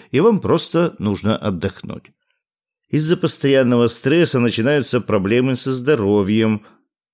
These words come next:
Появляется необходимость продавать движимое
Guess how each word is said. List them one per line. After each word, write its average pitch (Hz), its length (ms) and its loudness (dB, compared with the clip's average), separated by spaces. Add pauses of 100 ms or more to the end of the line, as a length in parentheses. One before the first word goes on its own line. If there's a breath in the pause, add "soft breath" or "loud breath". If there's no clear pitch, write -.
(400)
Появляется 170 560 2
необходимость 147 880 0
продавать 120 500 2
движимое 143 960 0